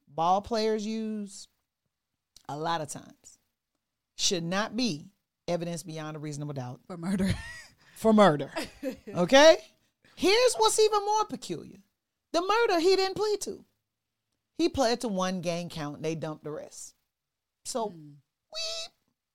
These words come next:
Speaker 1: foul on the play. <laughs> Unnecessary roughness. I thought you said he was rico. I thought you said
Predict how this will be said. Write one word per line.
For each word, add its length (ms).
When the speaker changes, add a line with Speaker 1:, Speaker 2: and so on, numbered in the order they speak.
Speaker 1:
foul 400
on 140
the 60
play. 300
<laughs> 180
Unnecessary 1000
roughness. 600
I 80
thought 280
you 80
said 260
he 120
was 280
rico. 640
I 140
thought 380
you 120
said 560